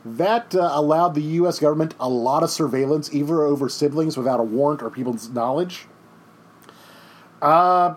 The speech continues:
it still holds that most time in U S elections, people don't switch incumbents mid-war. Uh, and also, Bush reminded Americans a lot about nine eleven during the campaign. The idea being, like, you know, a vote,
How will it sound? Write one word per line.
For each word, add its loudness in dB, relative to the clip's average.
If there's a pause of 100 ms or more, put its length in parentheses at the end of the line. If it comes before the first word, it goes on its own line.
it 0
still 2
holds 2
that 2
most -2 (880)
time 2
in 0
U 2
S -2
elections, -2 (400)
people 0
don't 0
switch -2
incumbents -2
mid-war. 2 (1000)
Uh, 2
and 2
also, 2
Bush 2
reminded 2
Americans 2
a 0
lot 0
about 0
nine 0
eleven 0
during -2
the -10
campaign. -8
The -4
idea -2
being, -2
like, -4
you -6
know, 0
a -4
vote, -2